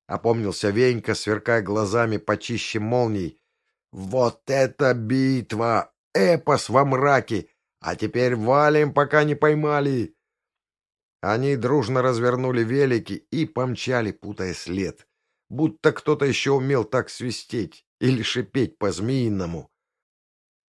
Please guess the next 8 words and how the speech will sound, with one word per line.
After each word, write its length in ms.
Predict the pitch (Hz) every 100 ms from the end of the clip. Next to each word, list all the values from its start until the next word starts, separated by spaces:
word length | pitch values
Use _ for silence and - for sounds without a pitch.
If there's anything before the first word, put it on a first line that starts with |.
| _ _ -
«Как 320 | 170 - _
красиво 640 | - 180 - - 170 160
его 200 | 156 165
решила! 680 | 165 151 - 190 165 143 104
Раз 460 | 127 190 190 147 -
и 60 | 180
нету 360 | 185 190 165
гнильца! 640 | 147 165 165 - 160 120